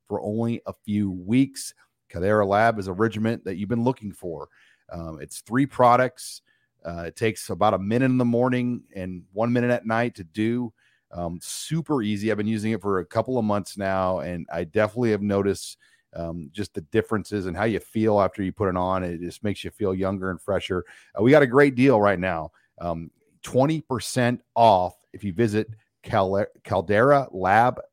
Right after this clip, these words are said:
dot com. You'll get twenty percent off by using code Husker.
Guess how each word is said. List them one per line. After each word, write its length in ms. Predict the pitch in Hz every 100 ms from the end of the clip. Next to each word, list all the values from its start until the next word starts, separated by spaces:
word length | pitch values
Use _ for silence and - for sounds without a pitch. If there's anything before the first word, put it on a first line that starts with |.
| 92
dot 300 | 98 110 -
com. 460 | - 113 90 85
You'll 80 | 85
get 140 | 95
twenty 240 | - 113 131
percent 260 | 127 123
off 200 | 110 95 -
by 80 |
using 400 | 87 104 107 110
code 300 | - 95 87 - -
Husker. 420 | 104 - 113